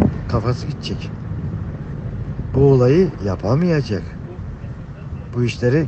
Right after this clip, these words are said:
girişemeyecek. İster mi şimdi adam? İstemez Mehmet'im, istemez. Anladın mı? Çok uyanık olacağız, çok dikkat edeceğiz. Öteki türlü olmaz.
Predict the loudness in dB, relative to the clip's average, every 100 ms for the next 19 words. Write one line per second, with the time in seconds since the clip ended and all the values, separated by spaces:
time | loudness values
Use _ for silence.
0 | 0 0 0 4 4 6 4 2 -4 -10
1 | -16 -20 -20 -20 -20 -20 -20 -20 -20 -4
2 | 0 2 0 0 -2 -2 -2 -6 -10 -10
3 | -8 -4 -2 -2 -4 -6 -6 -6 -4 -6
4 | -10 -10 -8 -6 -6 -4 -2 -2 -4 -10
5 | -20 -20 -20 -20 -20 -20 -20 -20 -20 -20
6 | -20 -8 -4 -2 0 0 0 -2 -4 -2
7 | 0 0 -2 -2 -2 -2 -4 -4 -6 -8
8 | -8 -10 -4 -6 -4 -6 -6 -6 -4 -6
9 | -6 -14 -20 -20 -14 -10 -8 -6 -8 -6
10 | -6 -2 0 -2 -6 -18 -16 -8 -4 -2
11 | -2 -4 -4 -2 -2 -2 -2 -4